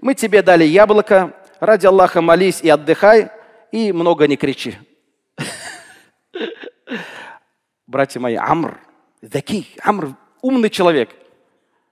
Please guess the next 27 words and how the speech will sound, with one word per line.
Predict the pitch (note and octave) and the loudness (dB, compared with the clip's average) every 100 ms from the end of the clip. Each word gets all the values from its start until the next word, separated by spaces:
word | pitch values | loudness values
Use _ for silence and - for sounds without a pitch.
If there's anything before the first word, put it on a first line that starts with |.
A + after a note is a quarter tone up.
| _ _ _ _ | _ _ _ _
«Таляб | - F#3 D3 C3 | -2 2 0 2
би | |
акли», | C3+ - C#3 C#3+ C3+ | 0 2 0 0 -2
то | - | -8
есть | D3+ - | -8 -8
ты | G3 | -12
что, | - G3+ F#3 | -6 -4 -2
над | E3 D#3+ | -4 -2
моим | F3+ F#3+ F3+ - | 0 0 -4 0
аклом, | D#3+ - E3 D3+ | 0 2 2 2
над | E3 | 0
моим | F3+ | 2
разумом | F3+ F3+ F3 | 4 2 0
играешь, | D#3+ E3+ F3 - | 2 4 4 0
тут | D#3 - _ _ - _ | -8 -12 _ _ -20 _
меня | - D3 D3 C3+ | -10 0 2 2
тут | - C3 _ - _ _ - _ _ - _ _ _ _ | -2 -10 _ -20 _ _ -20 _ _ -20 _ _ _ _
обманываешь | C3 C3+ F3+ F3 D#3 E3 | -6 2 2 4 0 0
меня | C#3+ | -2
тут, | C#3+ B2 | -2 -8
что-то | - C#3+ C#3+ | -6 -6 -4
мне. | C3+ - - _ _ - - | -8 -8 -12 _ _ -20 -20
<laughs> | - - - _ - _ | -20 -20 -20 _ -20 _
Смотрите, | - D3+ D#3 - | -8 -6 -6 -8
как | E3+ | -8
ему | B2+ | -6
ответил. | B2+ B2 A#2+ G2 | -6 -8 -10 -12